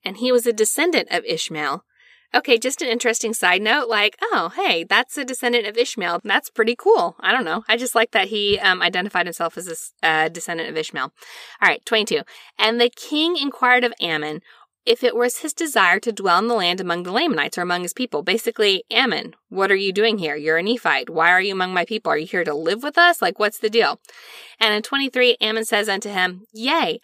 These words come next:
I desire to dwell among this people for a time, yea, perhaps until the day I die."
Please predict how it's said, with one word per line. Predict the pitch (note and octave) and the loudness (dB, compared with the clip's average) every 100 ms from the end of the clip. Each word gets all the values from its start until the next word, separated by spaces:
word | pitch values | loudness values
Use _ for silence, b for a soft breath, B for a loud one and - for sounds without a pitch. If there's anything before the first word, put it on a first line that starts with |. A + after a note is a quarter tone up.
| B B _ | B B _
I | - A3+ | 0 0
desire | D4 C4 A#3+ A#3+ | 0 0 2 2
to | A#3+ | 0
dwell | G#3+ G#3 G#3+ C4+ | -4 2 4 2
among | B3+ A#3 | 2 0
this | A#3+ - | -2 -4
people | - G#3+ A3 | -6 -4 -4
for | - G#3 | 0 0
a | A#3 | 0
time, | - D#3 D3+ F#3 _ _ | -2 -4 -4 -8 _ _
yea, | - E4+ | -2 0
perhaps | E4+ D#4+ D4 C#4+ D4 | 0 0 2 0 -2
until | C4+ C4 | -4 -2
the | B3 | 0
day | A3 G#3+ | 0 2
I | F#3+ F#3 | 2 2
die." | F#3 E3+ - | 2 0 -2